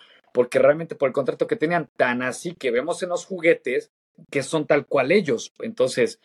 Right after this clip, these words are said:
siendo parte de que ahora esa imagen es el Capitán América o es Iron Man, pues es la imagen que ahora ellos, o sea, la Disney, podía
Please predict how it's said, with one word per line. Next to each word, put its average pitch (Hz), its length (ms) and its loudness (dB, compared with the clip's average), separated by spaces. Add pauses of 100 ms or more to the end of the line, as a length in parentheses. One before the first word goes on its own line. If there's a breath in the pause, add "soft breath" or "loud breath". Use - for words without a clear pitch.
(300 soft breath)
siendo 196 440 -2
parte 139 580 -2
de 110 220 -8
que 120 120 -4
ahora 147 200 -2
esa 170 340 0
imagen 175 560 -2
es 151 160 -4
el 165 120 -2
Capitán 151 560 -2
América 165 600 2
o 123 140 0
es 151 180 0 (100)
Iron 147 200 2
Man, 135 220 -6 (360)
pues - 180 -16
es 143 60 2
la 151 80 6
imagen 151 320 0
que - 100 -4
ahora 131 300 2
ellos, 131 320 -4 (220)
o - 80 -16
sea, 90 300 -14
la 85 340 -14
Disney, 113 480 0 (580 loud breath)
podía 135 520 2